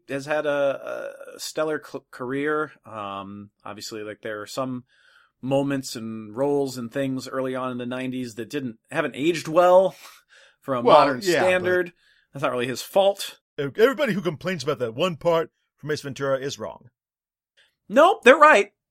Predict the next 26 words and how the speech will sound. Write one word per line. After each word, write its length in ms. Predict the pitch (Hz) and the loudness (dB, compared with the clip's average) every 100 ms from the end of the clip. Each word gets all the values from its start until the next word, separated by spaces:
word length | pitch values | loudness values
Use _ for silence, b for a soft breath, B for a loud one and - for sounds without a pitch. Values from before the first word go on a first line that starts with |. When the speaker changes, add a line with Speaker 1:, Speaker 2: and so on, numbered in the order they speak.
| _ _ _ | _ _ _
Speaker 1:
They're 140 | 196 | 0
a 40 | 208 | 0
hundred 140 | 254 | 0
percent 240 | 247 254 240 | -2 -4 2
right. 280 | 247 160 165 _ | 2 2 0 _
Uh, 60 | - | -4
Speaker 3:
Well 260 | 147 147 147 | 0 0 0
Speaker 1:
that 160 | 143 | 0
part 180 | 170 151 | -2 -2
from, 140 | 151 160 | -4 -10
yep, 180 | - - | -8 -4
no, 180 | 294 - | -6 -4
unless 320 | 226 240 285 - | -2 0 0 0
we're 120 | 247 | 2
not 160 | 254 | 2
talking 160 | 254 247 | 0 -2
about, 160 | 247 240 - | -4 -8 -6
unless 160 | 240 | -4
we're 120 | 277 | 2
talking 80 | 277 262 | 2 2
about 100 | - | -2
different 240 | 254 233 | -6 -2
parts. 380 | 254 160 - - b b _ _ - | 0 0 -2 -14 b b _ _ -10
I'm 160 | 151 143 | -10 -4
very 140 | 180 | -2
excited 460 | 151 165 143 139 | 0 0 0 -2